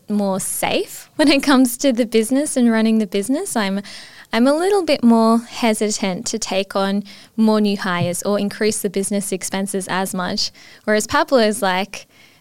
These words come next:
"Need to hire more people, we need to get an office, we need to make all these expenses." And we're thinking about it because I think sometimes it does cause a bit of conflict 'cause I'm a bit like, "Oh, I don't want to increase the expenses that much." And Pablo's like, "We need to grow the business and ex-,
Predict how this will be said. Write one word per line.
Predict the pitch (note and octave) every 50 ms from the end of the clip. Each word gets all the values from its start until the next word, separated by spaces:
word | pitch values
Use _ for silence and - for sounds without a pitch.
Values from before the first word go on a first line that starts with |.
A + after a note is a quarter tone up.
| _ _ _ _ -
"Need | G3 F#3+ -
to | - F#3+
hire | - A3+ F#3+ F3+
more | G#3 C#4+ D#4 D#4
people, | - E4 D4 D4+ - C#4+ C#4+
we | C#4 C4+
need | A3+ G3+ G3+
to | - G#3+
get | G3+ G#3
an | A3 B3
office, | C#4 D4+ - D#4 D4 C#4+ -
we | B3+ A#3+
need | A3 A#3 A#3
to | B3 A#3+ A#3 G#3+ B3
make | - B3 A#3+ A#3+ C#4
all | C4 C4+
these | C4 C4+ C4 A#3+
expenses." | A3+ G#3+ - - - B3+ C#4 C#4 - - C#4+ C#4 C4 B3
And | - B3+ C4 D#4+
we're | F4+ F#4+
thinking | G4 - G#4+ A4+ - G#4 E4+ C4
about | G#3+ - F#3 F3+ - -
it | - -
because | - G#3+ - - A#3+ A3+ A3 - -
I | - B3+
think | C#4+ F4 G#4
sometimes | - - A3+ G#3+ A3+ A#3 A3 G#3+ G3+
it | G3
does | - - F#3 F#3+ -
cause | - - A#3 G#3 G3+
a | G#3+
bit | G3 G#3 F#3+
of | F#3+ F#3
conflict | - - G#3+ G3+ G#3+ - F4+ G#4 - - -
'cause | - A#3 -
I'm | F#3 G3 G3 G3
a | F#3+
bit | F#3+ F#3+ -
like, | - F3+ F3 F3+ - - -
"Oh, | D#4 D#4+ D4+ D4+ - -
I | C#4+ D4
don't | D#4 - -
want | D4+ D#4
to | D#4+
increase | D#4+ D4+ - C#4 C#4
the | - C#4 A#3+
expenses | A#3 - - - D4 D4+ - D#4 B3 A#3
that | A3+ G#3 G#3
much." | G#3 F#3 F#3+ -
And | G#3+ G3
Pablo's | G3+ F#3+ G3 G3 G3 - -
like, | G#3+ A3+ A#3 - - - - - - - -
"We | C#4+ D#4+
need | D#4+ F4+ F#4 E4
to | - D#4+
grow | D4+ D#4 D#4+ E4 D#4
the | D4+ C4+ - D#4+
business | D4+ D4 - D4 C#4 C4+
and | C#4 C4+ C4
ex-, | B3 - - -